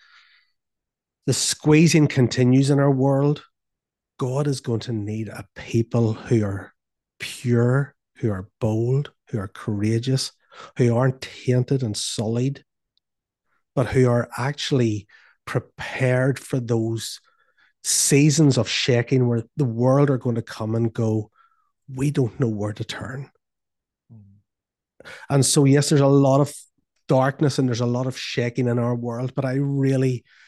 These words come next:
Speaker 1: I believe so much that this is one of the,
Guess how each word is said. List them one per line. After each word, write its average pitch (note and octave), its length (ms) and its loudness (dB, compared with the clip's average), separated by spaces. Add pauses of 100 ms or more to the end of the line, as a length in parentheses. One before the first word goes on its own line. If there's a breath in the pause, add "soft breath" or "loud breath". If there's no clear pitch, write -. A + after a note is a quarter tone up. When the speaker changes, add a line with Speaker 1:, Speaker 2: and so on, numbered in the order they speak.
(240 soft breath)
Speaker 1:
I D#3 100 0
believe B2+ 760 0
so - 240 -4
much A2+ 500 -6
that A#2+ 180 -6
this A#2+ 160 -4
is A#2 180 -4
one A#2+ 140 0
of - 100 -4
the, - 120 -8